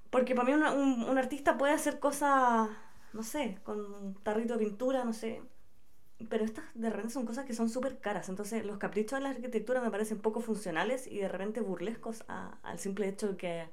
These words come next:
hay un déficit de, de infraestructura habitacional, por ejemplo, no sé. Sí sé que son cosas súper diferentes una de la otra, pero, pero no sé.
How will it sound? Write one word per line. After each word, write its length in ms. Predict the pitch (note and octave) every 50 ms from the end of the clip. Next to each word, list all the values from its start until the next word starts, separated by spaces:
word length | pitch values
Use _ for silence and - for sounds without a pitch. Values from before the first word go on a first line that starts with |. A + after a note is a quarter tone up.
| - - - - - - - - - - -
hay 140 | F3+ A3
un 140 | A3 G#3+ -
déficit 480 | - G#3 G#3+ G#3+ A3 G#3 - G#3+ E3+ D#3+
de, 400 | E3+ E3+ E3+ E3 D#3+ D#3 D#3 C#3 - -
de 140 | - F3 E3
infraestructura 580 | D#3 D3+ F3+ F3 E3+ - E3 - - F#3+ F#3+
habitacional, 460 | F#3 F3 E3+ D#3+ D3+ - D#3+ E3 F3+
por 100 | F#3+ G#3+ F#3+
ejemplo, 260 | F#3 G#3+ G#3+ - F3
no 80 | E3 -
sé. 180 | - - - - - - - - - - -
Sí 160 | - - C4
sé 140 | - - D4
que 60 | D4+ F#4
son 180 | - E4+ C#4+
cosas 260 | - C4 B3+ D4 C#4 -
súper 240 | C4 B3 C#4+ C#4+
diferentes 500 | A#3 B3+ B3 - F#3 F#3+ A3 A3+ C4 B3+
una 160 | A3+ A#3 B3 B3
de 60 | B3
la 140 | A3+ F#3 F#3
otra, 200 | F#3+ - C#4+ C#4
pero, 440 | C4+ A3+ G3+ F#3+ F#3 F3 F3 E3+ E3+ - - - - - - - - - - - - - - - - - - - - - - - -
pero 220 | - - - A2
no 120 | A2+ - -
sé. 140 | - -